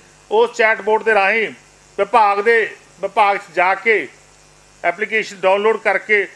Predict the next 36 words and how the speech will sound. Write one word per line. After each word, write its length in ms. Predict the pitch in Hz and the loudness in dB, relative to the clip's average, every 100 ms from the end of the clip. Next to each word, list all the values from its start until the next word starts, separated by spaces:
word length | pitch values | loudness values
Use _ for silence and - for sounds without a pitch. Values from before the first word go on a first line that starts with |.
| - _ | -20 _
ਤੁਸੀਂ 240 | 202 220 | -12 -2
ਆਪਣੇ 260 | 220 202 220 | -2 0 -2
ਡਾਕੂਮੈਂਟ 520 | 185 180 214 214 220 | 0 -2 -4 -4 -4
ਉੱਥੇ 180 | 214 208 | -4 -4
ਡਾਊਨਲੋਡ 420 | 190 190 202 226 | -2 0 0 -2
ਕਰੋਗੇ, 500 | - 202 208 220 247 - - _ _ _ | -2 -4 -2 -2 -2 -4 -18 _ _ _
ਤੇ 80 | 208 | -8
ਜਿੰਨੀ 260 | 175 190 208 | -4 -4 -4
ਫੀਸ 340 | 202 214 185 | -4 -4 -2
ਆ 80 | 233 | -2
ਭਰੋਗੇ, 600 | 226 196 202 214 269 247 - - _ - | 0 0 0 0 0 -2 -10 -20 _ -6
ਤਾਂ 100 | 190 | -4
ਤੁਹਾਨੂੰ 320 | 208 190 202 | -2 -4 -8
ਜਿਹੜਾ 140 | - 190 | -6 -4
ਸਰਟੀਫਿਕੇਟ 580 | - 165 185 185 190 226 | -2 -4 -4 -4 -2 0
ਆ, 180 | 269 262 - _ _ - _ _ _ 196 | -2 -6 -18 _ _ -20 _ _ _ -12
ਉਹ 100 | 196 | -4
ਤੁਹਾਡੇ 480 | 214 170 233 285 277 - _ - | -2 2 0 0 -6 -16 _ -6
ਮੋਬਾਈਲ 340 | 151 180 196 | 0 2 2
ਐਪ 180 | 190 180 | 0 -2
ਦੇ 100 | 180 | -6
ਉੱਤੇ 180 | 175 196 | -6 -4
ਹੀ 100 | 175 | -2
ਬਣ 180 | 170 160 | -2 -4
ਕੇ 140 | 185 | -6
ਘਰੇ 240 | 190 156 | -4 -2
ਆ 100 | 143 | -2
ਜਾਊਗਾ। 340 | 131 127 131 120 - - - | -4 -6 -8 -8 -16 -20 -6
ਸੋ 100 | 196 | -2
ਮੈਂ 160 | 208 | 0
ਸਮਝਦਾ 500 | 214 233 240 254 247 - - - - - | 0 -2 0 0 -2 -6 -20 -20 -20 -4
ਇੱਕ 180 | 220 190 | -4 0
ਬਹੁਤ 360 | 196 214 240 | 0 0 0
ਹੀ 40 | 240 | -2
ਵੱਡਾ 380 | 202 180 226 214 | -2 0 0 0
ਸਟੈਪ 300 | - 226 | 0 0